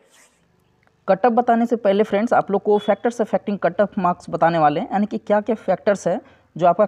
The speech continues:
कट ऑफ मार्क्स को अफेक्ट करता है। तो सबसे पहला जो आपका फैक्टर है, आपका difficulty level of exam, यानी कि आपका जो एग्जाम जो हुआ था, आपका किस टाइप से पेपर आया था, यानी कि ईजी आया था, मॉडरेट आया था, फिर टफ आया था।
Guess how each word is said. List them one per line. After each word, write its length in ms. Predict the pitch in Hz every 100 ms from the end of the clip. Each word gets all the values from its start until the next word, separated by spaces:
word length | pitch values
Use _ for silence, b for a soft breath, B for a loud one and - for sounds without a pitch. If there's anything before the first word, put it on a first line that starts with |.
| -
कट 180 | 190 233
ऑफ 100 | 233
मार्क्स 240 | 190 -
को 100 | 190
अफेक्ट 280 | 165 151 -
करता 280 | 135 - 117
है। 60 |
तो 100 | 139
सबसे 320 | - 196 - 247
पहला 280 | 220 208 208
जो 100 | 202
आपका 200 | 180 185
फैक्टर 360 | 156 - 170
है, 180 | 143 175 - b b b b -
आपका 680 | 190 - 240 240 123 - 165
difficulty 560 | 156 165 220 226 240 247
level 320 | 214 202 208
of 80 | 190
exam, 280 | 147 160
यानी 180 | 170 180
कि 120 | -
आपका 240 | 185 180 190
जो 100 | 185
एग्जाम 380 | 156 147 165 190
जो 100 | 180
हुआ 240 | 151 170
था, 160 | - 147
आपका 280 | - 175 196
किस 260 | - 208 -
टाइप 120 | 160
से 160 | -
पेपर 280 | 170 151 156
आया 200 | 139 139
था, 140 | 139 160
यानी 180 | 202
कि 120 | 180 175
ईजी 220 | 180 175 190
आया 180 | 170
था, 140 | 160 180
मॉडरेट 400 | 156 147 180 160
आया 140 | 151
था, 120 | 151
फिर 160 | 185 226 196
टफ 180 | 143 117
आया 160 | 107
था। 180 | -